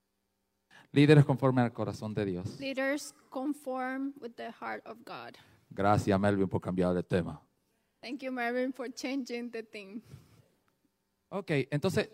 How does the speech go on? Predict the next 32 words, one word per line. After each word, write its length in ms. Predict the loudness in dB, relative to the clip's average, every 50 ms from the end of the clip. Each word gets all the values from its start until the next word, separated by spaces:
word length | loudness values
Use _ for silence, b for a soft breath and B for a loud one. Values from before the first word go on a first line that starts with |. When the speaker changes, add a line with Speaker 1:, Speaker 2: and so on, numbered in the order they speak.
| -2 2
Speaker 1:
todo 260 | 4 6 8 8 8
el 80 | 6 6
que 140 | 4 4 4
llega 240 | 6 6 6 6
a 20 | 6
la 120 | 6 6 6
iglesia 680 | 4 4 4 4 4 4 4 6 6 6 6 6 4 0 -6 -20 _
Speaker 2:
So 220 | -18 -12 -10 -8 -6
everybody 540 | -6 -6 -6 -6 -6 -6 -6 -6 -6 -6 -6
that 160 | -8 -8 -10 -10
comes 300 | -12 -12 -12 -12 -12 -14
to 140 | -16 -16 -16
church 520 | -14 -12 -12 -12 -12 -12 -14 -14 -12 -2 4
Speaker 1:
llega 260 | 4 6 6 6 4
con 180 | 4 2 0 2
una 200 | 2 2 2 2
necesidad. 600 | 2 2 2 0 0 2 4 4 4 4 2 -2 -8 -16 -12 -6
Speaker 2:
comes 360 | -4 -4 -2 -4 -6 -6 -8
because 400 | -12 -12 -8 -8 -8 -8 -8 -8
they 140 | -8 -8 -6
have 320 | -4 -4 -4 -4 -4 -8
a 20 |
necessity. 800 | -12 -10 -10 -12 -10 -10 -10 -10 -10 -12 -16 -16 -16 -16 -18 -8 _
Speaker 1:
Todos 320 | 4 6 8 8 8 8 6
los 100 | 6 4
que 60 | 2
estamos 340 | 2 2 4 6 6 6 4
aquí 160 | 4 2 2 2
llegamos 360 | 4 4 4 4 2 2 2
por 140 | 2 2 2
una 180 | 2 0 0
necesidad. 540 | 0 -2 -4 -4 -6 -2 -2 0 -2 -2